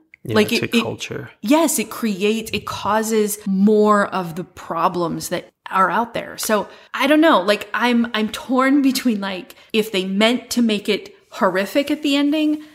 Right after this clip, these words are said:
Speaker 2: then well done. I would probably give it a three as well. But if they didn't, and I sort of suspect they didn't, I would give it more like a one and a half.
Speaker 1: I wanna defend this film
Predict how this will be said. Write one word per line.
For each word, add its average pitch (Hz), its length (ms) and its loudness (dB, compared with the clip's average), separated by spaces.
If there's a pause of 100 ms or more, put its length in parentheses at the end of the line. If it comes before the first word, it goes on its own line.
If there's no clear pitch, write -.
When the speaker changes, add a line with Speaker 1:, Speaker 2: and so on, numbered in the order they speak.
(180)
Speaker 2:
then 190 480 0
well 180 360 2
done. 190 500 2
I 185 100 2
would 190 220 -2
probably 170 480 -2
give 175 240 -2
it 180 80 -2
a 185 80 -2
three 170 360 -2
as 165 140 -2
well. 165 400 -2 (340)
But 202 120 2
if 190 160 -2
they 180 100 2
didn't, 190 640 0 (240)
and 165 140 -10
I 151 40 -8
sort 170 280 -6
of 202 80 -4
suspect 240 480 -6
they 262 120 -2
didn't, 226 580 -2 (100)
I 220 140 2
would 226 160 0
give 233 140 2
it 240 100 2
more 226 120 0
like 226 160 0
a 220 40 -2
one 220 260 -2
and 220 100 0
a 214 40 -4
half. 247 640 -4 (260)
Speaker 1:
I 233 320 2
wanna 269 360 2
defend 254 640 0
this 190 420 0
film 104 600 -6